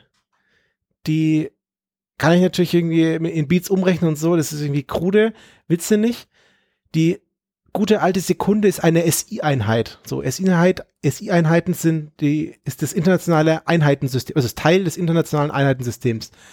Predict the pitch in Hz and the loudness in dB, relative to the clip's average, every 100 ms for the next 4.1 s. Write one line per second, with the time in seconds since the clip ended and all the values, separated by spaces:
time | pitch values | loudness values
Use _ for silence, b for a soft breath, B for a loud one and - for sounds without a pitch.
0 | B B 131 147 175 190 180 160 139 160 | B B -2 0 2 0 0 -2 -2 0
1 | 196 185 180 202 196 220 226 B B - | 2 2 4 2 2 -4 -8 B B -4
2 | 160 170 175 - _ 175 175 151 147 180 | 0 2 0 -2 _ 0 2 4 4 2
3 | 233 277 - - 156 185 208 _ _ - | 2 -2 -2 -8 -6 -6 -8 _ _ -16